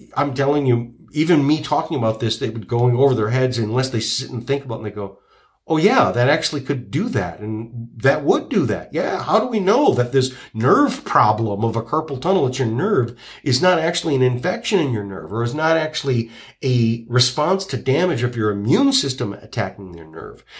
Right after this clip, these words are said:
is not a deficiency in the, um, like I said, the, the D H A, the essential fatty acids, is not a deficiency in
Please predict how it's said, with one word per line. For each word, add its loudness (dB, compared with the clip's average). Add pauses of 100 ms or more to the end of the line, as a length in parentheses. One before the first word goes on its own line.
(140)
is 0
not 0
a 2
deficiency 0
in 2 (260)
the, 0
um, -2 (240)
like -6
I -8
said, 0
the, -2
the -4
D -2
H 2
A, 2
the -2
essential 0
fatty -2
acids, -6 (520)
is 2
not 2
a 0
deficiency -2
in 2